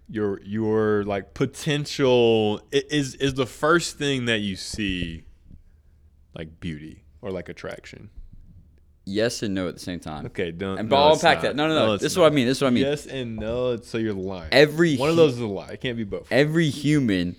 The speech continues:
Speaker 2: ultimately, like, it's, it's impossible not to look at somebody, not physically see them first. Like, every human physically sees them first.
Speaker 1: Agreed.
Speaker 2: But is that something that I will weigh as, like, "Hey, this is top priority"? Like,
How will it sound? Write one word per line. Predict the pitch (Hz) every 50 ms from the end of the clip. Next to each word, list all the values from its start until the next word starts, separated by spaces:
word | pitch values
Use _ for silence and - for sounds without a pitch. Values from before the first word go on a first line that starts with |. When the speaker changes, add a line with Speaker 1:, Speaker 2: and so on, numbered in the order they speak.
| - - - - _ _ _ _ _ _ _ _ -
Speaker 2:
ultimately, | - 123 139 110 127 113 98 92
like, | 87 92 95
it's, | 101 98 - - - -
it's | - 92 101 - -
impossible | 110 101 - - 113 113 117 - - 110 104 98
not | 101 104 101 -
to | - 92
look | 98 95 -
at | 78 76
somebody, | - 90 87 87 87
not | 87 90 80 - -
physically | 104 101 90 90 - - 90 82
see | - - 92 87
them | 78 80 76 78
first. | - 95 87 78 -
Like, | 82 -
every | - 117 120 120 120 101
human | 98 113 101 104 92
physically | - - 107 104 92 101 95 - 101 95 90
sees | - - - 107 104 98 92 85
them | - - 90 87 80
first. | - 101 95 85 - - - - -
Speaker 1:
Agreed. | 104 104 113 160 208 277 185
Speaker 2:
But | 175 117 113
is | 113 101
that | 101 113 120 123 - -
something | - 135 127 - 117 113 101
that | 98 98 80 -
I | 87 98 101
will | 101 98 101 101 98 95 90 87 85 - _ _ - - _ _ _ _ _ _ _ _ _ _ _ - _ _ _ - - _ _ _ _ _ _ _ _ _ _ _ - - _ _ _ _ _ - _ _ _ _ - - _ _ _ _ - - -
weigh | 92 95 85 82 95 95 98 107 117 135 143 139 - - - - - -
as, | - 98 104 95 101
like, | 98 87
"Hey, | 95 107 107 95
this | 95 98 92 101
is | 92
top | - - 101 104 - -
priority"? | 104 95 98 98 98 104 104 101 104 95
Like, | 101 101 -